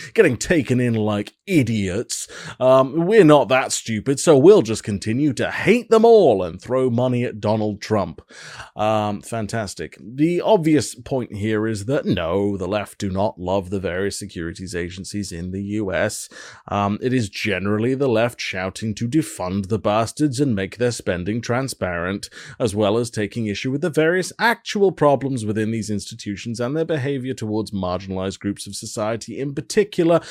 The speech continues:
among other things. Uh, but the problem we're really running up against here is that the arguments the left have against the F B I and C I A or what the fuck ever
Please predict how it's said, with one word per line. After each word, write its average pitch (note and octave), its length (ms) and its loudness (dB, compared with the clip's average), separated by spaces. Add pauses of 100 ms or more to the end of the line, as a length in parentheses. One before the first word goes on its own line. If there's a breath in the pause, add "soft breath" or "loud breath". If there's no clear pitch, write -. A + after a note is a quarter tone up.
(180 loud breath)
among D4 600 4
other B2 380 2
things. G#2 720 -2 (380 loud breath)
Uh, C3+ 220 6 (140)
but D#3 160 6
the E3 80 4
problem A#3 480 4
we're C3 140 6
really A#3+ 400 2
running G#2 300 0
up F2+ 160 -6
against E2+ 400 -10
here E2+ 220 -4
is G2+ 100 -4
that C3 120 0
the D#3 120 4
arguments G3+ 520 2
the A#2 100 -2
left G2+ 400 -2
have G2+ 380 -4
against F#2+ 360 -6
the F#2+ 120 -6
F F#2+ 160 -10
B C3 180 -2
I A#2+ 300 0
and G#2 120 -6
C A#2 340 -6
I C3 200 -2
A A#2 400 2
or A#2 160 2
what A2 260 -2
the B2 160 0
fuck G2 420 -4
ever G2+ 440 0